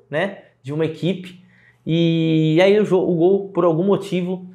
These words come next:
acaba sendo anulado e você vê aquela galera, sabe, no momento que o juiz ainda tá com a mão aqui no ponto,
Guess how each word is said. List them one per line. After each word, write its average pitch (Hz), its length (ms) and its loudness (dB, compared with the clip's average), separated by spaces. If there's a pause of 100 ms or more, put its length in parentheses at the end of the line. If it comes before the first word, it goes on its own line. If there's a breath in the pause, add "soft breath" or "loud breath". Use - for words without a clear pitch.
(160 loud breath)
acaba 175 380 0
sendo 170 440 -2
anulado 185 540 2
e - 20 0
você 180 160 0
vê 175 100 2
aquela 196 240 0
galera, 165 600 2
sabe, 151 180 -4
no 143 80 -4
momento 147 340 -4
que - 100 -8
o - 20 -6
juiz 147 260 -2
ainda 143 180 -4
tá 143 120 -2
com 139 200 -2
a 135 60 0
mão 135 220 2
aqui 135 140 -4
no 135 120 -2
ponto, 170 460 0